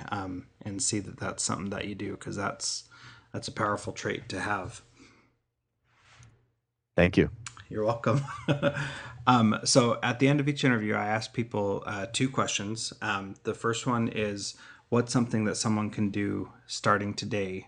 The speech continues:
Speaker 1: to be a transformative principal like you are?
Speaker 2: Um, I would say find, find one way that you can use technology to help you do part of your job.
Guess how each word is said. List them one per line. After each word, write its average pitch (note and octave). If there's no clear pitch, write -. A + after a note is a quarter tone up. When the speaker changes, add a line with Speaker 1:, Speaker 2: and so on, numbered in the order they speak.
Speaker 1:
to -
be G2
a F#2
transformative G#2
principal G2
like F#2+
you F#2+
are? -
Speaker 2:
Um, A2+
I B2
would D3+
say A#2+
find, B2
find A#2
one G#2+
way G2
that F2+
you F#2
can F#2
use F2
technology F2
to -
help E2+
you E2+
do D#2+
part D#2+
of C#2+
your D#2
job. C#2